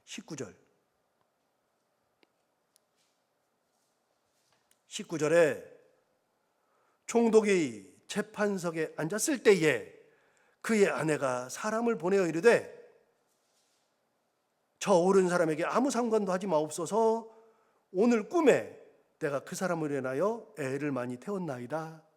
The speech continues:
하더라. 본디오 빌라도 부인이 꿈을 꿨는데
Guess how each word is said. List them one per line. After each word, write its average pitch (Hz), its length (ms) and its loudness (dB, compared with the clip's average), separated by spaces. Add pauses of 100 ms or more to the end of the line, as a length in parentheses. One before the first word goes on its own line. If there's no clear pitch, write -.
하더라. - 800 -20 (1900)
본디오 247 340 4
빌라도 202 380 4
부인이 143 640 -4 (440)
꿈을 320 260 0
꿨는데 127 600 -4